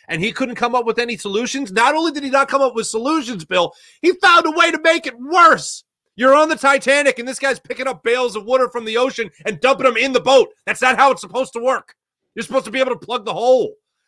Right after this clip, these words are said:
And, and that's unfortunately what happened. And I thought one of the most telling things from yesterday's press conference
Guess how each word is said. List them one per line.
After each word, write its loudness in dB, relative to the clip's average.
And, -10
and -6
that's -4
unfortunately -6
what -8
happened. -4
And -4
I 0
thought -4
one -2
of -4
the -4
most -6
telling -12
things -8
from -6
yesterday's -2
press -6
conference -6